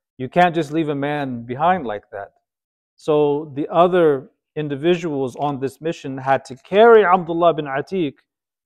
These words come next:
and take turns carrying him in different groups until they could reach safety. So they managed to get out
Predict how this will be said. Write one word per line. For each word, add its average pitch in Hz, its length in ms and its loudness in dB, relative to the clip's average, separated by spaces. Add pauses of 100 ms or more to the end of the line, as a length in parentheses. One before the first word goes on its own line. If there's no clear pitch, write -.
(160)
and 147 180 -6
take 160 240 2
turns 185 680 -2 (200)
carrying 170 440 4
him 143 280 -6
in 131 140 -10
different 135 380 -6
groups 185 420 0 (360)
until 143 340 -2
they 147 120 4
could 135 200 -6
reach 127 240 -8
safety. 156 520 -4 (380)
So 175 200 -4
they 180 100 0
managed 226 380 0
to 160 100 -6
get 156 180 2
out 175 340 6